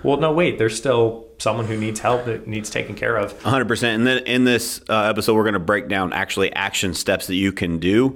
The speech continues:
Speaker 1: Yep.
Speaker 2: and mindset steps that you can have to make sure that you're always there for that customer, because
Speaker 1: Mm-hmm.
Speaker 2: you never want the customer to feel like, "Well, they made a sale and now they're gone," right?
Speaker 1: Right.
Speaker 2: I hear a lot of salespeople say that a lot. "Well, I'm here if you need me," but how many are actually there when they need them?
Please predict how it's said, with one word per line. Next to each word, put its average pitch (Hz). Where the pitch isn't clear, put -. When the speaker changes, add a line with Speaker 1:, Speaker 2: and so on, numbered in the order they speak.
Speaker 1:
Yep. -
Speaker 2:
and 92
mindset 104
steps 110
that 101
you 98
can 95
have 98
to 90
make 98
sure 101
that 90
you're 90
always 85
there 82
for -
that 73
customer, 78
because 80
Speaker 1:
Mm-hmm. 104
Speaker 2:
you 101
never 123
want 110
the 92
customer 95
to -
feel 95
like, 87
"Well, 92
they 92
made 92
a 85
sale 95
and 78
now 82
they're 82
gone," 82
right? 87
Speaker 1:
Right. 104
Speaker 2:
I 95
hear 131
a 120
lot 113
of 104
salespeople 104
say 123
that 101
a 80
lot. 85
"Well, 135
I'm 160
here 165
if 165
you 127
need 143
me," 82
but 98
how 123
many 151
are 113
actually 107
there 92
when 95
they 87
need 135
them? 87